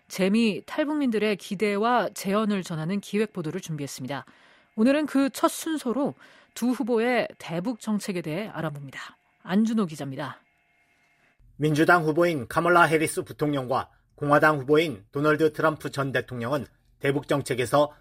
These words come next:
Speaker 2: 분명한 차이를 보이고 있습니다. 해리스 부통령은 조 바이든 대통령이 현 대북 정책을 계승해 한국, 일본 등 양자 및 삼자 공조를 통한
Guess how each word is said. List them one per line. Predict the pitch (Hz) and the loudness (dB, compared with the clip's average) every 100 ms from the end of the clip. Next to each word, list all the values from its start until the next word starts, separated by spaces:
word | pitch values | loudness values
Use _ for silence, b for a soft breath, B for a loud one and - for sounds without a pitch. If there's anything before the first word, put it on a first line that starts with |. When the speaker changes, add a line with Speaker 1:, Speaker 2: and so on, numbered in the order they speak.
| B | B
Speaker 2:
분명한 | - 147 147 156 165 | -6 0 4 4 2
차이를 | - 160 156 160 160 | 0 2 2 2 0
보이고 | 135 131 127 | 0 0 0
있습니다. | 120 - 98 92 - _ _ _ _ _ - | -2 -4 -12 -12 -14 _ _ _ _ _ 2
해리스 | 151 151 - | 4 4 0
부통령은 | 151 151 139 143 143 b b _ | -6 -4 -2 -2 -4 b b _
조 | 156 | 2
바이든 | 156 160 180 180 | 4 4 2 -2
대통령이 | 151 151 147 143 156 123 _ - | -4 -4 -4 -2 -2 -4 _ -2
현 | 170 180 | 0 2
대북 | 151 151 151 | 2 0 0
정책을 | - 143 160 156 151 | -2 -2 0 2 2
계승해 | 127 113 127 127 - _ _ - | 0 -8 -6 -8 -10 _ _ 0
한국, | 143 151 160 151 - | 2 4 2 0 -4
일본 | 139 139 127 | -2 -2 0
등 | 156 147 b _ - | 0 -2 b _ -2
양자 | 151 151 | 0 2
및 | 160 180 - | 0 -2 -6
삼자 | - 180 175 175 | -4 -2 2 2
공조를 | - 143 143 147 | 2 -2 0 0
통한 | - 135 135 | 0 -2 -2